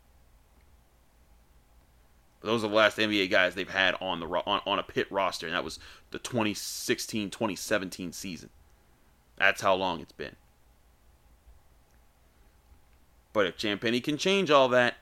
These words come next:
it would be a huge boost to what Pitt's trying to do and trying to build here and what Jeff Capel's trying to put together.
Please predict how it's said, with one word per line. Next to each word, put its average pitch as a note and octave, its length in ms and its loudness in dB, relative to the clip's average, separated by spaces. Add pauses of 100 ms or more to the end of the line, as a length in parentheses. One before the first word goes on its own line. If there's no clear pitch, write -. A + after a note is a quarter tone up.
(2250)
it G#2 60 -2
would G#2 120 -2
be G#2 140 0
a G2 40 -6
huge B2+ 460 -6
boost A#2+ 520 -4 (920)
to - 80 -8
what G#2 220 0
Pitt's A#2+ 200 -2
trying A2+ 280 2
to G2 80 0
do G#2+ 240 0
and F#2+ 100 -6
trying G#2 160 0
to F#2+ 60 2
build G#2 320 2
here F#2 160 -6
and F2 80 -4
what F2+ 100 -4
Jeff G#2+ 240 0
Capel's G#2+ 320 -6
trying F#2 160 -4
to - 80 -8
put - 160 -8
together. E2+ 380 0